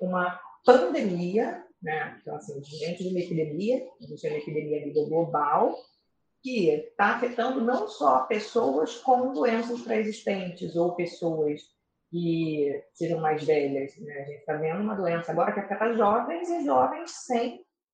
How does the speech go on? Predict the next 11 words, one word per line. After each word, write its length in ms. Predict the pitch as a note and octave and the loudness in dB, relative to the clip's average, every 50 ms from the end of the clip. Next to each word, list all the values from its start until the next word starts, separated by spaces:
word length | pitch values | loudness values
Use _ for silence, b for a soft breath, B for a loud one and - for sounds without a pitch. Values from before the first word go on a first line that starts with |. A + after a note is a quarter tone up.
| _ _ | _ _
problemas 420 | - - A3+ A3+ A3 A3 A3 G#3 | -4 -2 0 2 2 0 0 -2
de 40 | - | -2
saúde, 500 | - B3+ B3+ - D3 - - - D#3 - _ _ _ _ _ _ _ _ _ _ - | -2 0 0 0 0 -2 -4 -8 -14 -18 _ _ _ _ _ _ _ _ _ _ 4
com 120 | A#3 A#3+ C4 | 6 8 8
um 160 | C4+ G#3+ A3+ | 8 6 4
índice 240 | B3 B3+ A#3+ A3+ G#3 | 2 0 -2 -2 -2
de, 180 | A3 G3+ D#3+ | -2 -2 -2
de 80 | - F#3 | -2 0
letalidade 560 | F3 F3+ F3+ F#3+ F#3 F3+ F3+ E3+ E3+ E3+ E3+ | 0 0 2 0 0 0 2 2 2 2 2
muito 240 | F3 F3 F3 F3 D#3+ | -2 -4 -2 0 0
alto. 340 | C#3 - - - - - | 0 0 -2 -4 -12 -18